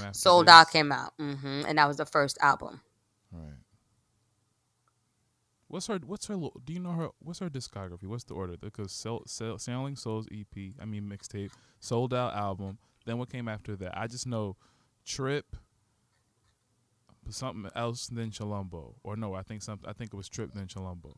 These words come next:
Speaker 2: Trip, then Chilombo, which is albums that came out by her.
Speaker 1: Right, right. So what was in, what was between Trip and, uh, Sold Out?
Speaker 2: Uh, you had twenty eighty-eight.
Speaker 1: Right. Oh, is that, is that considered a, nah, I'm not,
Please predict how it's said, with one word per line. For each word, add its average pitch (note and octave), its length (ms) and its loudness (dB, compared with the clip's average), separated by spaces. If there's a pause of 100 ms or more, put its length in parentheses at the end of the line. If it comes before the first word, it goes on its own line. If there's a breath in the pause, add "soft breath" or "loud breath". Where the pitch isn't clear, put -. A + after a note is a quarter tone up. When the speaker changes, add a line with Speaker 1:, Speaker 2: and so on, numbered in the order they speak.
(200)
Speaker 2:
Trip, - 260 2
then E4 180 2
Chilombo, A#3+ 500 6
which D#3+ 180 0
is D3+ 180 -4
albums C#3 460 6
that C#3 160 -2
came D3 160 -4
out - 160 -2
by C#3 100 -4
her. G2 260 -8
Speaker 1:
Right, A2+ 280 0
right. G2 320 -6
So A2+ 100 -6
what C#3 160 -4
was C3+ 140 -8
in, C3 160 -8
what B2+ 240 -10
was A#2+ 100 -12
between A2 520 -10
Trip G#2+ 240 -8 (120)
and, F#2+ 260 -8
uh, F2 340 -8 (920)
Sold A2 260 -10
Out? B2+ 220 -16 (580 loud breath)
Speaker 2:
Uh, D#3 540 8 (340)
you C#3+ 200 -8
had D3 760 6 (720)
twenty C#3+ 340 -2
eighty-eight. E3 580 6 (360)
Speaker 1:
Right. C3 240 -4
Oh, B2 280 -2 (560 soft breath)
is C#3 160 -4
that, F3+ 240 4
is C#3+ 100 0
that F#3 180 2
considered F3+ 460 -2
a, D3 300 0 (320)
nah, G#2+ 300 -6
I'm B2+ 100 -6
not, C3 160 -2